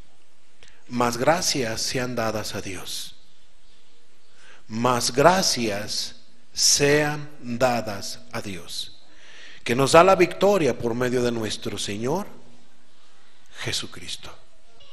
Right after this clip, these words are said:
Cerremos nuestros ojos y terminemos esta enseñanza con una oración y con un agradecimiento. Ahí en tu lugar, yo no sé si tú tengas que darle gracias a Dios,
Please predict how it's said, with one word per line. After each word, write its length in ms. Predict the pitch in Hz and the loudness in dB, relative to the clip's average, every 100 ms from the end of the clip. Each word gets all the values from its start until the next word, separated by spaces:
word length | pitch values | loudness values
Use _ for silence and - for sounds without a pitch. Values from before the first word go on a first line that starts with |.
| - | -2
Cerremos 340 | 143 156 143 | 4 6 4
nuestros 380 | 123 123 120 - | 2 0 -2 -2
ojos 600 | 104 - 95 - - - - - - - - - - - | -2 -4 -6 -6 -6 -8 -8 -10 -10 -10 -10 -10 -10 -6
y 120 | 120 | 0
terminemos 680 | 127 123 135 170 170 147 | 0 2 2 2 2 -4
esta 200 | 147 - | -6 -4
enseñanza 760 | 135 127 120 127 147 143 147 139 - - - - - - - - | -4 -2 -2 -2 -2 -4 -6 -6 -8 -10 -10 -10 -10 -10 -10 -6
con 200 | 123 117 | -4 -2
una 420 | 117 120 113 110 - | -2 -2 -2 -4 -6
oración 600 | 104 98 95 135 135 147 - - - - - - - - | -6 -4 -2 0 0 -2 -8 -10 -10 -10 -10 -10 -8 -6
y 80 | - | -4
con 440 | - 110 107 110 - - | -2 -2 -4 -8 -10 -8
un 180 | - 120 | -4 0
agradecimiento. 840 | 113 101 101 92 - 95 92 95 113 | 0 -2 -4 -4 -4 -4 -6 -4 0
Ahí 80 | |
en 120 | 156 165 | 0 0
tu 100 | 151 | 2
lugar, 680 | 131 131 156 156 - - - | 4 4 4 2 -4 -8 -2
yo 120 | 139 | 0
no 100 | 139 | 0
sé 120 | - | -2
si 120 | - | -4
tú 120 | 123 | -4
tengas 420 | - 139 131 123 - | -2 -2 -2 -4 -4
que 140 | 123 | 0
darle 220 | 120 117 | 0 0
gracias 500 | 110 107 107 104 - | 0 -2 -2 -6 -6
a 60 | 104 | -6
Dios, 460 | 95 90 - - | -8 -8 -8 -8